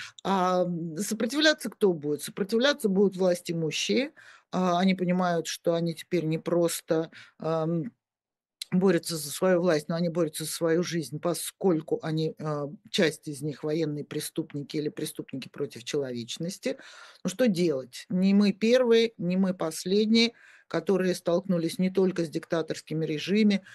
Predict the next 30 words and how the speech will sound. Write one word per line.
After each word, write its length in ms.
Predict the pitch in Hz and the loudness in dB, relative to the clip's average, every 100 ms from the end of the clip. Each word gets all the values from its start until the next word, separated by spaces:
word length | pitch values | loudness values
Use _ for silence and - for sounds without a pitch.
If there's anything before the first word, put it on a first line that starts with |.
| - - | -14 -4
режимами, 500 | 165 165 220 202 175 | -2 4 4 4 4
но 160 | 165 | 2
и 60 | 175 | -2
с 60 | |
преступными 800 | - 170 - - 214 156 147 127 _ _ | -4 -6 -2 0 0 -2 -6 -8 _ _
диктаторскими 760 | 165 - 156 156 - - 143 | -10 -2 -2 -2 -8 -8 -6
режимами, 560 | 151 156 156 147 131 131 | -4 -2 -2 -4 -4 -6
да? 220 | 139 220 | 0 0
Причём 340 | 233 160 202 190 | 0 -2 -2 0
по 100 | 269 | 2
нашему 380 | 330 311 220 | 2 4 4
уголовному 500 | 190 190 180 170 170 | 4 2 2 0 -2
кодексу 420 | 165 190 156 - - | -2 -2 -2 -6 -6
преступными, 720 | 165 160 - 240 180 160 156 | -6 -6 -4 -2 0 0 -2
а 160 | 160 165 - | -4 -6 -4
там 240 | 175 165 156 | -2 -2 -2
по 160 | - 160 | -2 0
не-, 220 | 170 160 - - - | 0 -2 -8 -18 0
международному 880 | 190 196 190 202 220 226 185 190 185 | 4 6 8 8 8 8 6 4 2
законодательству, 960 | 170 175 175 180 180 170 170 151 - 156 | 0 -2 0 2 2 2 -2 -6 -8 -6
потом, 300 | 156 156 156 | -6 -4 0
<laughs> 360 | 190 208 180 | 2 4 2
поскольку 540 | 196 - - 185 - 175 - - - - | 0 -2 -2 -2 -2 -8 -8 -18 -18 -14
всё 240 | - - 190 | -2 2 4
то, 180 | 202 190 | 4 2
что 220 | - 175 | 2 2
они 220 | 180 180 | 4 2
творят, 440 | 185 175 190 226 226 - - - | 2 2 4 2 0 -18 -20 -4
а, 240 | 170 160 160 | 0 2 2
является, 920 | 165 175 180 185 175 170 - 175 | 2 2 4 6 4 2 -4 -4